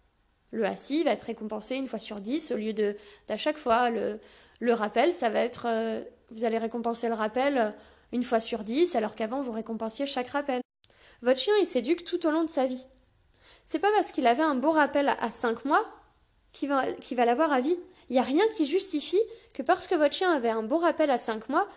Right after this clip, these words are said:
il aura le même rappel pendant quinze ans. Surtout s'il a de moins en moins de récompenses, surtout s'il y a de moins en moins de balades. Et c'est pareil pour les balades.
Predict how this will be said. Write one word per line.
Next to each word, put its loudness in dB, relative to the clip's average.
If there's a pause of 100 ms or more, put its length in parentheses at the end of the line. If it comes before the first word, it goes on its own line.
(240)
il 2
aura 6
le 6
même 2
rappel 2
pendant -2
quinze 0
ans. 0 (460)
Surtout 0
s'il 2
a 4
de -2
moins 0
en 2
moins -2
de -4
récompenses, 0 (220)
surtout -6
s'il -4
y 2
a 0
de 2
moins -2
en 2
moins 0
de -2
balades. 2 (1500)
Et -4
c'est -2
pareil 4
pour -4
les 0
balades. 2